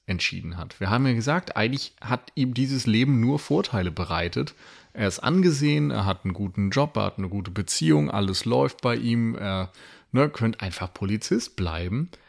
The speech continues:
und entscheidet sich ja auch so: hey, das krieg ich gut hin, so, ich kann das, ich bin offensichtlich fähig, ich bin angesehen, warum sollte ich das nicht einfach weiterleben? Der Einzige, der dem wirklich im Weg steht, ist eben dieser Gangsterboss, der von meiner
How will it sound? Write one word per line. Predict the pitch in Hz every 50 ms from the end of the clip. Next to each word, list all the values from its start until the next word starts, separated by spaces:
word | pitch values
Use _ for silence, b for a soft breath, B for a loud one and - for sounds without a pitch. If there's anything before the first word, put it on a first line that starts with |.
| B B B
und | B 113 110
entscheidet | 101 104 - - - 120 175 208 214 151
sich | - 113 101 -
ja | 95 90
auch | 82 92 98 98
so: | - - 104 101
hey, | 117 180 185 127
das | 87 95 92 - - - _ _ _ _ -
krieg | - - 104 87 85
ich | 87 - -
gut | - 101 95
hin, | - - 220 202 - 90
so, | 95 95 87 80
ich | - - - - _ _ _ _ _ _ _ _ _ - 135 -
kann | - - - 104 117 123
das, | 143 170 208 208 - -
ich | - - - - -
bin | - 107
offensichtlich | - 104 101 101 92 95 92 - - 92 -
fähig, | - - 110 107 113 127 196 202 - -
ich | - -
bin | 107 95
angesehen, | 87 85 92 95 98 104 104 107 117 117 127 143 147 B B B B B B
warum | 101 98 101 95
sollte | 104 101 101 -
ich | -
das | - 113 101 107
nicht | 113 117
einfach | 113 110 98 101 92 92
weiterleben? | 101 143 170 - 110 90 87 87 90 90 110 139 B B B B B B -
Der | 95 - -
Einzige, | 107 127 190 220 - - - 113 107 104
der | 92 101 95 92
dem | 92 95 92 92 98 -
wirklich | - 98 90 104 135 165 165 - 123 107 -
im | - 101 92
Weg | 90 107 131 185 -
steht, | - - - 90 90 98 113 - - _ _
ist | - 104 - - - - -
eben | 90 90 85 92 90
dieser | - 92 92 87 98 90
Gangsterboss, | - 104 147 226 226 - - 92 82 78 85 87 - -
der | - 90 87
von | - - - 92 95
meiner | 92 92 92 92 92 92 92 98 98 92